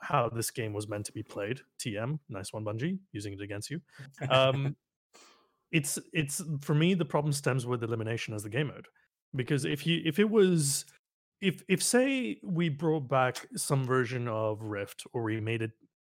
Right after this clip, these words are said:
Speaker 1: capture the flag, if we brought that into Destiny,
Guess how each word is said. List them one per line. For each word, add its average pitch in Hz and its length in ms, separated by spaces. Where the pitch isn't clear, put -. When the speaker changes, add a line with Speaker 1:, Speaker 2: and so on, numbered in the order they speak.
Speaker 1:
capture 110 320
the 107 100
flag, 98 420
if 135 80
we 139 100
brought 143 200
that 123 180
into 117 200
Destiny, 110 500